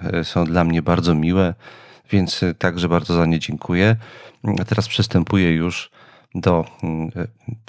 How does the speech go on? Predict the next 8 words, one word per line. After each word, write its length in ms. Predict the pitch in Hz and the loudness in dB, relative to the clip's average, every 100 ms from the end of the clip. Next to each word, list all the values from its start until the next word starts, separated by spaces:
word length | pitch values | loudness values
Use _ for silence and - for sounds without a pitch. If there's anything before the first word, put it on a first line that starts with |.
| - - | -10 0
dzisiejszego 640 | 110 - 85 - 85 78 | 2 4 2 2 0 0
odcinka. 640 | 73 - - 71 - 117 - _ _ _ _ _ _ _ _ _ - - | -2 -4 -6 -4 -6 -12 -16 _ _ _ _ _ _ _ _ _ -14 -10
Ch-, 140 | - - | -10 -6
trzeba 300 | - 139 135 | 0 2 2
chyba 240 | 113 110 | 2 0
tytułem 380 | 107 101 117 92 | 2 4 4 4
wstępu 400 | - 104 104 98 | 2 2 2 0
powiedzieć, 720 | - 85 80 71 82 95 - | -2 0 2 0 -2 -4 -8